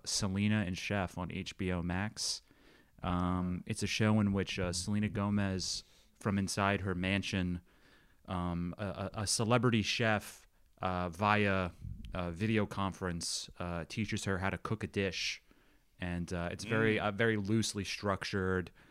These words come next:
Speaker 1: um, and just kind of, like, her friends and grandparents kind of, uh,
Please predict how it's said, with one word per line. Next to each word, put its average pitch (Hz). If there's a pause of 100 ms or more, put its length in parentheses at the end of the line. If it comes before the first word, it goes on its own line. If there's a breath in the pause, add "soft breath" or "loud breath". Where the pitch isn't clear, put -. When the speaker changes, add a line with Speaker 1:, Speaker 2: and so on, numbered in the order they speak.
(400 soft breath)
Speaker 1:
um, 85
and 87
just -
kind 98
of, 92
like, 95
her 92
friends 95
and 90
grandparents 90
kind 90
of, 85
uh, 85